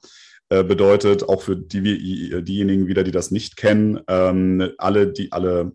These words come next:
U-S-Amerikaner, jeder, der mit einem U-S-Amerikaner verheiratet ist, ähm, und die Green Card Holder,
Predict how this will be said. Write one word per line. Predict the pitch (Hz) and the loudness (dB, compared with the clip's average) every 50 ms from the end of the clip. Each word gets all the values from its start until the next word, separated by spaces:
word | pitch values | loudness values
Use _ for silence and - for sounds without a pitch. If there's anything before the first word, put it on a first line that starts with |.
| - - | -4 0
U-S-Amerikaner, | 98 131 147 - 117 110 107 110 104 - - 104 104 104 110 107 104 104 101 | 2 2 2 2 0 0 0 0 -2 -2 -2 0 2 2 2 2 2 2 2
jeder, | 92 95 95 95 92 | 0 0 -2 -2 0
der | 92 92 | 0 -2
mit | 92 - | -4 -4
einem | 92 92 90 90 | -6 -8 -8 -6
U-S-Amerikaner | 90 92 - 95 95 95 92 92 - 95 92 92 92 | -8 -10 -8 -8 -8 -8 -8 -8 -8 -8 -6 -6 -8
verheiratet | - - - 90 95 104 104 101 101 95 - | -10 -10 -6 -2 -2 0 0 -2 -2 -4 -6
ist, | - 101 98 98 - - - - - - | -4 -4 -2 -2 -4 -8 -8 -12 -8 -2
ähm, | 92 92 92 92 92 92 90 90 - | 0 0 0 0 0 -2 -2 -4 -2
und | - 101 101 101 101 - - - 85 | 0 2 2 2 0 -4 -10 -10 -10
die | 92 92 | -10 -6
Green | - 101 107 120 123 | -4 -2 -2 -2 -4
Card | - - - - - | -6 -10 -12 -8 -4
Holder, | 87 90 92 92 92 95 107 110 - | -4 -2 0 0 0 0 0 -2 -6